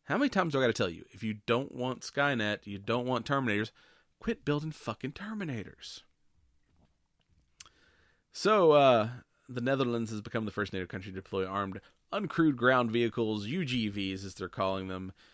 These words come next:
into an operational environment in which the tracked robots, so they're like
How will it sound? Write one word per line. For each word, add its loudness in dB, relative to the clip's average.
into -4
an -4
operational 0
environment -4
in -12
which -8
the -10
tracked -2
robots, -2
so -6
they're -2
like -2